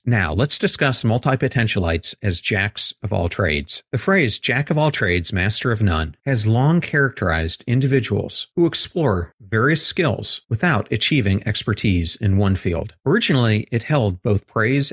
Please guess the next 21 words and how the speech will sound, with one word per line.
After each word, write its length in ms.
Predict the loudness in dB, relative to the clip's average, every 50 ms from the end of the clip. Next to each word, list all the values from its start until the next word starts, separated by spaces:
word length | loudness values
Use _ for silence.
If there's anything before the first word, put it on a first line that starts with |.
| _ -2
and 200 | 0 0 0 0
caution, 520 | 0 0 2 2 0 0 -2 -6 -8 -12 _ _
while 120 | -2 2 4
historically 840 | 4 4 2 2 2 2 2 2 2 0 2 2 2 2 2 2 -2
it 140 | -4 -4 -2
celebrated 680 | 0 2 2 2 2 2 0 0 -2 0 -2 -4 -6 -6 -2
those 280 | 0 2 2 2 0 -2
adept 420 | 0 0 0 0 -2 -4 _ -8 -8
at 140 | -8 -4 -2
integrating 540 | 0 0 0 2 2 0 2 2 0 0
diverse 340 | 0 -2 0 2 2 2 2
skills. 580 | -2 -2 0 0 0 0 0 -2 -4 -6 -8 -10 -4
It 100 | 0 2
also 260 | 2 2 2 2 0 2
hinted 440 | 2 2 2 2 2 0 -2 -2 -2 -2
at 140 | -2 0
a 60 | 0 0
lack 400 | 0 0 0 0 -2 -4 -6 -8
of 80 | -4 -4
specialization. 920 | -2 -2 -2 -2 -2 0 0 0 0 2 2 0 0 0 -2 -6 -8 -6 -6
Today, 420 | -2 0 0 2 2 0 -2 -4